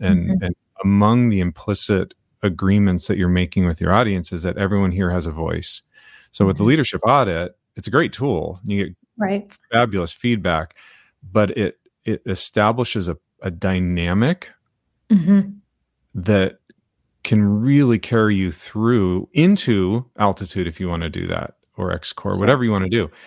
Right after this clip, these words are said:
Speaker 1: You're
Speaker 2: Yeah.
Speaker 1: gonna, you're gonna actually draw from that dynamic. So,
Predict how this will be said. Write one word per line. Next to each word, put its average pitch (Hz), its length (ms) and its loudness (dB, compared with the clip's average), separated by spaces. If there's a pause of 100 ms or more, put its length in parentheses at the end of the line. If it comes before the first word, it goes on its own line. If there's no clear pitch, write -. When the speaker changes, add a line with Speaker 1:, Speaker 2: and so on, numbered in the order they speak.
(500)
Speaker 1:
You're 107 120 2
Speaker 2:
Yeah. 113 120 4
Speaker 1:
gonna, 101 160 0
you're 107 100 -2
gonna 101 140 0
actually 98 220 -4
draw 92 380 0
from 95 200 -6
that 82 180 -6
dynamic. 85 640 -4
So, 85 560 -4